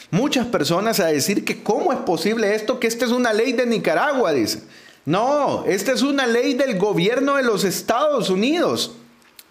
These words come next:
Dice por acá el presidente Nayib Bukele, "Por cierto, la propuesta de ley de agentes extranjeros que enviamos a la Asamblea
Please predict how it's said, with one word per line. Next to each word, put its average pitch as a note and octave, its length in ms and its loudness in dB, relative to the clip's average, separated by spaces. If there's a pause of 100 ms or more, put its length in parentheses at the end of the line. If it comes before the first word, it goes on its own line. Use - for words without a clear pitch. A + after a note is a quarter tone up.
Dice A#3+ 240 0
por C4+ 180 0
acá F#3 180 0
el A3 100 -2
presidente A3+ 560 0
Nayib G3+ 320 0
Bukele, A3 520 -2 (320)
"Por A#3+ 220 2
cierto, C#4 640 0 (240)
la F3+ 340 0
propuesta G3+ 760 0
de A#2 160 2
ley F3 320 2
de A#2 200 0
agentes G#3+ 680 0
extranjeros F3 920 0 (360)
que F3+ 140 0
enviamos F#3+ 720 0
a E3 120 2
la D3+ 300 0
Asamblea C3+ 1040 0